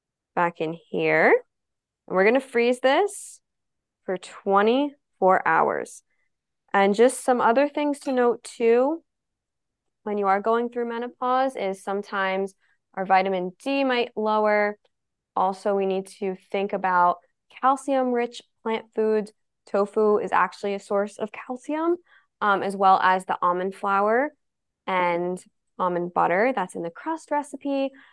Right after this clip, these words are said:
And we also need to take into consideration our iron. So iron from that non-heme iron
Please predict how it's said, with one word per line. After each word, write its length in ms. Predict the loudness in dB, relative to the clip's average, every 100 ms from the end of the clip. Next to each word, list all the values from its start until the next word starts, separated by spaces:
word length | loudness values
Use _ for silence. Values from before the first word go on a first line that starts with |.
| _ _ _
And 340 | -4 -2 0 -2
we 140 | -2
also 800 | 2 2 2 -4 -2 0 2 0
need 280 | -2 -6 -6
to 140 | -8 -10
take 340 | -6 -8 -8 -6
into 500 | -8 -6 -6 -4 -6
consideration 1080 | -10 -10 -4 2 4 2 0 -2 0 0 -4 _ _ _
our 160 | 0 2
iron. 520 | 4 2 2 -2 -6 -8 _ _ _
So 640 | -16 -6 -4 -2 -2 -6 -12 _ -2
iron 680 | 0 2 0 0 -2 -4 -10 _ _
from 240 | -6 -4 -2
that 200 | -4 -2
non-heme 580 | 0 0 0 -2 -4 -4
iron 500 | -4 -2 -2 -4